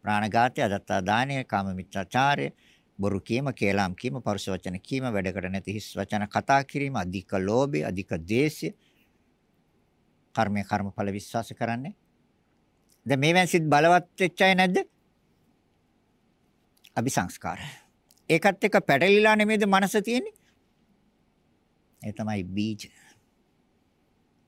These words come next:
වැපුරුව බීජ. ඒයින් එකක් කරන්නේ නෙමෙයිද මේ භවයට ආවේ?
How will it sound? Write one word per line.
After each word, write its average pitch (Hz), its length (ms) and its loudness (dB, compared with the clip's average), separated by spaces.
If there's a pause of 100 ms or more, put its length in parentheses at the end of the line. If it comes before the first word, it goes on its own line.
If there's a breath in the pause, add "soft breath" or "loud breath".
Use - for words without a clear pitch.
(560)
වැපුරුව 160 440 6
බීජ. 117 340 2 (920)
ඒයින් 175 240 4
එකක් 170 220 2
කරන්නේ 190 240 4
නෙමෙයිද 196 320 4
මේ 190 140 4
භවයට 196 320 6
ආවේ? 226 260 6